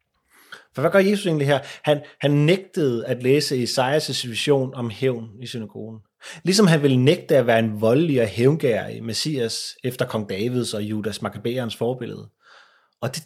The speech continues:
tændte folkemængdens raseri. Egentlig interessant, at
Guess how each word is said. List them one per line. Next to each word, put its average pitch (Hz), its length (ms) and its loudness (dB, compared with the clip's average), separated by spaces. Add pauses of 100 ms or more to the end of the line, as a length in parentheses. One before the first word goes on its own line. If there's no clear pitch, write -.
tændte - 560 -2 (1300)
folkemængdens 139 800 0
raseri. 117 420 -10 (200)
Egentlig 202 200 4
interessant, 151 500 2
at 131 200 0